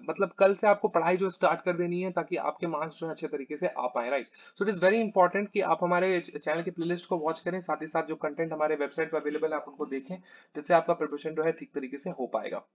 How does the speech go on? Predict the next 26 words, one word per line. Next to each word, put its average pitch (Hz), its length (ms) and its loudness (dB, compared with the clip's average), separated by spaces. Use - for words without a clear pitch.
ठीक 202 140 -4
है? 180 60 2
तो - 360 -16
ये 208 140 4
रहा 208 180 6
date 190 260 0
sheet। 254 300 -4
I 165 100 -2
hope 180 220 0
कि 202 60 4
आपने 196 180 4
note 185 240 0
कर 185 180 2
लिया 202 180 6
होगा, 208 220 8
नहीं 185 180 0
note 196 200 0
किया 196 160 2
होगा 196 120 4
तो 196 120 -2
इस 175 60 -2
video 185 180 0
को 156 380 0
वापस 151 300 2
से 185 60 -10
देखो, 180 360 0